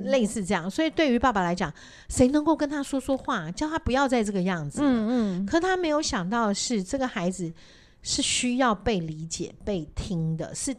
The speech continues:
Speaker 1: 要爸爸妈妈去听的。
Speaker 2: 对啊。
Speaker 1: 然后，但是因为妈妈不在，
Speaker 2: 嗯。
Speaker 1: 所以爸爸要去做这个工作。
Speaker 2: 嗯。
Speaker 1: 那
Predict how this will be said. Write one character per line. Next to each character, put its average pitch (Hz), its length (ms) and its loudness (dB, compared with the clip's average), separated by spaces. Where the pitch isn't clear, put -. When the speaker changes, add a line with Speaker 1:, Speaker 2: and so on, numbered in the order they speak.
Speaker 1:
要 254 220 6
爸 214 400 4
爸 139 200 -4
妈 165 220 0
妈 165 360 -2
去 - 240 -2
听 170 480 0
的。 - 260 -6
Speaker 2:
对 262 100 0
啊。 220 280 0
Speaker 1:
然 220 160 0
后， 320 160 4
但 302 200 0
是 302 160 -6
因 277 140 -2
为 285 100 2
妈 247 160 0
妈 240 160 0
不 156 120 -6
在， - 320 -2
Speaker 2:
嗯。 202 380 -2
Speaker 1:
所 277 200 0
以 269 140 0
爸 233 280 0
爸 165 220 -4
要 185 300 -2
去 - 380 -4
做 220 240 2
这 190 100 -2
个 180 100 -2
工 156 300 -2
作。 156 400 -4
Speaker 2:
嗯。 196 320 -4
Speaker 1:
那 269 220 2